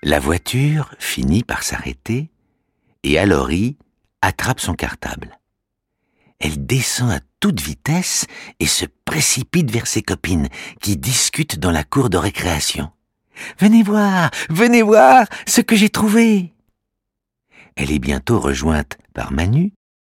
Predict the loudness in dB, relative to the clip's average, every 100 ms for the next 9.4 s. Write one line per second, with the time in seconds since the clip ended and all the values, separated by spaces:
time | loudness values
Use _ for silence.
0 | _ _ -2 0 2 4 2 2 -4 -4
1 | -4 -8 -6 -2 0 0 -2 -4 -6 -8
2 | -10 -14 -16 _ _ _ _ -20 -20 -8
3 | 2 2 4 4 4 2 -4 -4 -4 -4
4 | -4 -2 -2 -2 -2 -2 -2 -2 -2 -4
5 | -8 _ _ _ -8 -4 -2 0 0 2
6 | 0 2 0 -2 _ _ _ _ -10 -4
7 | -2 -2 -8 _ _ _ _ _ _ _
8 | 2 4 2 2 2 2 2 2 0 0
9 | -2 0 -2 -4